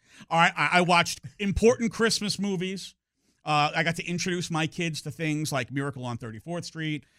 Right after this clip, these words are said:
and It's a Wonderful Life and Die Hard. And, uh, <laughs> and I ate. I ate everything that I could get my hands on, and it was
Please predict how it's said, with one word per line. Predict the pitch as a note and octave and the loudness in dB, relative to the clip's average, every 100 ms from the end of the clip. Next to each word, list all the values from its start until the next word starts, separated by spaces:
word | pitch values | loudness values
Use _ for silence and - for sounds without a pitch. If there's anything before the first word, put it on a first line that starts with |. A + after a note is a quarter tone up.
| _ - | _ -8
and | C3+ B2+ A#2+ B2+ | -4 -2 -2 -2
It's | D3+ D3 C3+ | -4 -4 -4
a | |
Wonderful | B2+ B2 A2 B2 B2+ | -4 -6 -8 -8 -4
Life | D3 C#3 C3 - _ _ _ - | -2 -2 -4 -10 _ _ _ -12
and | B2+ A#2+ | -6 -2
Die | A#2+ | 0
Hard. | A#2 A2+ G#2 _ _ - | 2 0 -4 _ _ -8
And, | E3+ E3 D#3+ D#3+ D#3+ | 0 4 4 4 4
uh, | D#3+ D#3 D#3 F3 | 4 4 4 2
<laughs> | - | 2
and | F3 F3 | 2 4
I | G3 G3 | 4 6
ate. | A3+ D#3 G#2+ - | 6 4 0 0
I | F3+ | 4
ate | F#3 F#3+ G3+ | 4 2 0
everything | F3+ G#3+ G3+ G#3+ G#3 G3+ G3 F#3+ | 0 0 0 2 2 2 -2 2
that | F#3 F#3 | 2 2
I | F3 | 0
could | E3+ D#3+ B2 | -2 -6 -6
get | G3 G3 | -6 -4
my | F3 | -2
hands | D#3+ E3 D#3 D3+ | -2 -2 -4 -4
on, | C#3 C3+ C3+ - | -6 -8 -10 -8
and | F#3+ F#3+ | -8 -6
it | A3 | -4
was | A3+ | -4